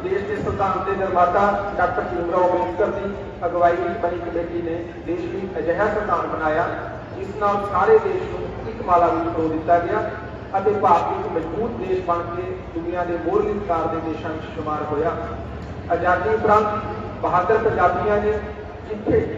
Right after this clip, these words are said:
ਦੇਸ਼ ਦੀਆਂ ਸੈਨਾਵਾਂ ਵਿੱਚ ਸ਼ਾਮਲ ਹੋ ਕੇ ਆਪਣਾ ਵਡਮੁੱਲਾ ਯੋਗਦਾਨ ਪਾਉਂਦਿਆਂ ਉੱਨੀ ਸੌ ਅੜਤਾਲੀ, ਉੱਨੀ ਸੌ ਬਾਹਠ, ਉੱਨੀ ਸੌ ਪੈਂਹਠ, ਉੱਨੀ ਸੌ ਇਕਹੱਤਰ ਦੇ ਕਾਰਗਿਲ ਜੰਗ ਵਿੱਚ ਕੁਰਬਾਨੀਆਂ ਤੇ ਸ਼ਹੀਦੀਆਂ ਦਿੱਤੀਆਂ, ਉੱਥੇ ਕਿਸਾਨਾਂ ਨੇ ਦੇਸ਼ ਦੇ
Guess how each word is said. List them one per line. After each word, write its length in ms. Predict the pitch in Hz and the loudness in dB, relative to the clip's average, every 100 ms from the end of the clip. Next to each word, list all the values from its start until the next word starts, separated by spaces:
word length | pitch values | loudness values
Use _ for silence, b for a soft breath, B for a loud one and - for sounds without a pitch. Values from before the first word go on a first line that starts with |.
| - - - | -8 -12 -8
ਦੇਸ਼ 260 | 190 202 - | -4 -4 -4
ਦੀਆਂ 300 | 190 185 180 | -8 -6 -4
ਸੈਨਾਵਾਂ 380 | 170 170 180 | -2 -2 -2
ਵਿੱਚ 300 | 190 185 185 | -4 -4 -6
ਸ਼ਾਮਲ 300 | 175 170 175 | -4 -2 -2
ਹੋ 200 | 165 160 156 | -2 -4 -4
ਕੇ 80 | 180 190 - 170 | -6 -6 -4 -2
ਆਪਣਾ 300 | 165 170 175 | -2 -2 0
ਵਡਮੁੱਲਾ 500 | 165 - 165 202 202 | 0 0 0 2 4
ਯੋਗਦਾਨ 440 | 175 - 175 170 | 2 0 0 0
ਪਾਉਂਦਿਆਂ 400 | 175 160 - 175 180 - - 170 | -2 -4 -2 -2 -2 -6 -10 -10
ਉੱਨੀ 180 | 160 160 | -8 -4
ਸੌ 120 | 160 | -2
ਅੜਤਾਲੀ, 640 | 156 175 160 - 175 165 | 0 2 2 2 -2 -4
ਉੱਨੀ 180 | 165 165 156 | -4 -4 -2
ਸੌ 120 | 151 | 2
ਬਾਹਠ, 480 | 160 175 185 - - | 6 6 4 0 -2
ਉੱਨੀ 160 | 151 - | -4 -4
ਸੌ 120 | 160 - 175 | -4 -2 0
ਪੈਂਹਠ, 440 | 175 175 180 175 | 0 0 -4 -6
ਉੱਨੀ 180 | 170 160 | -6 -4
ਸੌ 120 | 165 | -4
ਇਕਹੱਤਰ 640 | 151 156 175 - 202 185 - - - - | -2 0 0 2 -2 -2 -4 -8 -10 -10
ਦੇ 100 | 180 - 190 | -10 -2 4
ਕਾਰਗਿਲ 360 | 190 - 427 | 4 6 4
ਜੰਗ 460 | - - - - - | 4 0 -2 -6 -6
ਵਿੱਚ 440 | - - - - | -8 -10 -12 -8
ਕੁਰਬਾਨੀਆਂ 580 | 175 - 175 185 196 196 | -4 0 0 0 -2 -2
ਤੇ 120 | 175 | -4
ਸ਼ਹੀਦੀਆਂ 540 | - - 175 - 185 175 | -6 -8 -8 -6 -4 -4
ਦਿੱਤੀਆਂ, 400 | 170 170 208 220 226 226 - - - 233 | -4 -4 0 0 0 -4 -8 -12 -8 -4
ਉੱਥੇ 240 | 233 240 214 | 2 6 6
ਕਿਸਾਨਾਂ 520 | - 175 185 202 202 | 4 0 2 2 2
ਨੇ 140 | 196 | 0
ਦੇਸ਼ 280 | 180 175 - | -2 -2 -4
ਦੇ 180 | 175 | -6